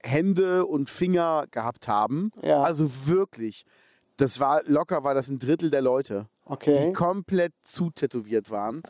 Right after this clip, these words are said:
Speaker 2: Ja.
Speaker 1: Und dann merke ich's aber, wenn ich hier auf dem Land einkaufen gehe, nur mit meinen Ringen, dass ich da sehr, sehr auffalle.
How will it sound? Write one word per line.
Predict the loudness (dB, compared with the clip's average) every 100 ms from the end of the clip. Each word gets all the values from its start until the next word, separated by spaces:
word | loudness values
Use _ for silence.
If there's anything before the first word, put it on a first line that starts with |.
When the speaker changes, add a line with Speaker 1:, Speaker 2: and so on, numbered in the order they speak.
| -4
Speaker 2:
Ja. | 0 0 -2 -20 _
Speaker 1:
Und | 0 0 -2
dann | -2 0
merke | 2 2 -2
ich's | -4
aber, | -2 -2
wenn | -4
ich | -2
hier | 0
auf | 2
dem | 2
Land | 0 0
einkaufen | 0 0 0 -2 -2
gehe, | -4
nur | 0
mit | 0 0
meinen | 0 0
Ringen, | -2 -4 -4 -8 _ _ _ _ _ -2
dass | 0
ich | 4 2 2
da | 0 0 0 -2 -14
sehr, | -18 -2 2 2
sehr | 2 -4 -4
auffalle. | -4 -6 -12 -10 -12